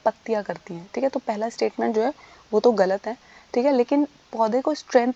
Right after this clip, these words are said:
देना, support देना, ये तो stem करती है ना, stem की वजह से ही पौधा सीधा खड़ा रहता है।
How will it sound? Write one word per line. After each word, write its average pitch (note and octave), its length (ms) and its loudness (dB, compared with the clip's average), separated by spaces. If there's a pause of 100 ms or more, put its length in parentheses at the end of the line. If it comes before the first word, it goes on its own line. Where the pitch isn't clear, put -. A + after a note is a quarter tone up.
देना, A3 300 -2
support A3+ 440 -4
देना, G3+ 240 -4
ये G#3+ 120 -2
तो C4+ 120 -2
stem A#3+ 300 -2
करती G#3+ 280 -8
है A#3+ 60 -4
ना, C4 60 -6
stem A3 280 -4
की A3+ 120 -2
वजह A#3 180 2
से B3+ 140 -2
ही B3 80 -4
पौधा A3 280 0
सीधा A3+ 280 -6
खड़ा G3 240 -6
रहता F#3+ 280 -8
है। F#3 80 -18